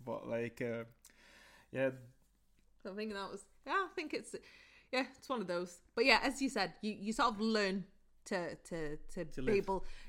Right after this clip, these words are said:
Speaker 2: not to even live with it, 'cause it sounds like you're putting up with it, but really in reality, you, like, learn ways to just be able to understand one another, to understand their little likes and dislikes, and, yeah, to figure out how to just not get them to jump scare by just,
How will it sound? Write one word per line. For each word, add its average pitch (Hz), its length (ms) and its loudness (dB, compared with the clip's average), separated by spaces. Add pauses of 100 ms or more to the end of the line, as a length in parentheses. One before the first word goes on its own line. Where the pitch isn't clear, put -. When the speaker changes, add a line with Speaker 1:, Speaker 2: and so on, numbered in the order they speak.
(100)
Speaker 2:
not 403 160 0
to 392 80 2
even 359 260 2
live 294 140 0
with 302 140 -2
it, 175 80 -4
'cause 202 120 -6
it - 100 -6
sounds 233 240 -2
like 208 160 -2
you're 196 80 -4
putting - 280 -4
up 214 160 -4
with 165 140 -4
it, 160 100 -6
but - 100 -4
really 208 340 2
in 180 100 -4
reality, 170 340 -2
you, 175 180 -2
like, 185 280 2 (460)
learn 196 680 0 (460)
ways 175 540 -2
to 185 120 -8
just - 460 -8
be 180 100 2
able 170 160 -4
to 180 200 -12
understand 165 640 -6
one 160 180 -4
another, 127 420 -14
to - 160 -8
understand 165 460 -6
their 165 140 -2
little 156 260 -4
likes 160 440 -4
and 160 100 -8
dislikes, - 640 -10
and, 170 240 -4 (540)
yeah, 262 100 2
to 277 120 -4
figure 208 320 -2
out 214 100 2
how 208 160 -6
to 190 180 -6
just 196 180 -2
not 220 240 0
get 214 120 2
them 202 220 -2
to - 140 0
jump 190 280 -4
scare 220 380 2
by 180 340 0
just, - 260 -2